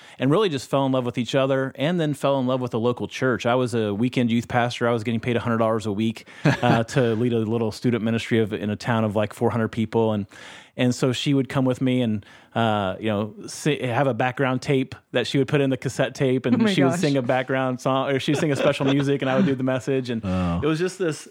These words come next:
Speaker 1: it was just this love affair that we had with one another and with the local church and ministry. We just felt like, "Man, we're gonna change the world."
Speaker 2: Right.
Speaker 1: You know, and then we got into ministry and realized there are churches out there that didn't wanna change the color of the carpet,
Speaker 2: Mm.
Speaker 1: you know? And so we, we, our first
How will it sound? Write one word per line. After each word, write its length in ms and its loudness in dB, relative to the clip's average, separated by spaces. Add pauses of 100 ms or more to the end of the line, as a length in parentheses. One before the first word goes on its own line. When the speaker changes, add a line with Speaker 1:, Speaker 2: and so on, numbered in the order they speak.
Speaker 1:
it 60 -4
was 100 -2
just 160 -2
this 160 -2
love 180 2
affair 340 0
that 140 -2
we 100 -2
had 300 -2
with 160 -4
one 120 -2
another 580 -2
and 220 0
with 100 -2
the 80 -2
local 240 -2
church 260 -8
and 80 -4
ministry. 320 -2
We 60 2
just 180 -2
felt 160 0
like, 240 -4 (400)
"Man, 200 0
we're 100 0
gonna 140 -2
change 320 -4
the 80 -8
world." 360 -6
Speaker 2:
Right. 240 0 (320)
Speaker 1:
You 100 0
know, 240 2
and 120 2
then 180 0
we 120 0
got 180 0
into 120 -2
ministry 440 -2
and 100 2
realized 360 0
there 100 2
are 60 0
churches 300 -4
out 120 2
there 140 0
that 60 0
didn't 140 -2
wanna 120 0
change 240 -2
the 80 -4
color 220 0
of 60 -2
the 60 -6
carpet, 420 -4 (140)
Speaker 2:
Mm. 520 -4
Speaker 1:
you 100 4
know? 260 2
And 140 -2
so 200 2
we, 320 0
we, 280 2 (200)
our 160 2
first 680 -2